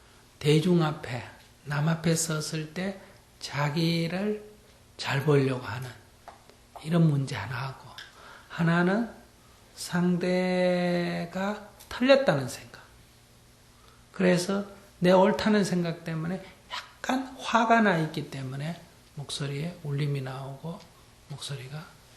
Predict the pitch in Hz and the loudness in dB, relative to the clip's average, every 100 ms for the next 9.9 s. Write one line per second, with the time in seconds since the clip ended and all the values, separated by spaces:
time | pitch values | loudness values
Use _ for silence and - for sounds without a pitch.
0 | 151 147 143 143 160 - - - 151 147 | -10 -6 -6 -6 -10 -12 -10 -10 -10 -12
1 | 117 - - - - - - - - - | -14 -18 -20 -20 -20 -20 -20 -20 -20 -20
2 | - 170 175 - 202 208 196 185 165 156 | -2 2 2 2 4 6 6 4 2 -2
3 | - 165 - - - 143 156 170 147 131 | -6 -10 -10 -20 -8 0 2 2 0 -4
4 | 123 131 123 120 131 135 123 - - - | -6 -8 -10 -12 -14 -14 -16 -20 -20 -20
5 | - - - - - - - - - - | -20 -20 -20 -20 -20 -20 -20 -20 -20 -20
6 | - - - - - - - - - - | -20 -20 -20 -20 -20 -20 -20 -20 -20 -20
7 | - - - - - - - - - - | -20 -20 -20 -20 -20 -20 -20 -20 -20 -20
8 | - - - - - - - 175 160 - | -20 -20 -20 -20 -20 -20 0 4 6 8
9 | 143 139 165 147 151 143 139 135 | 8 6 6 6 6 4 2 0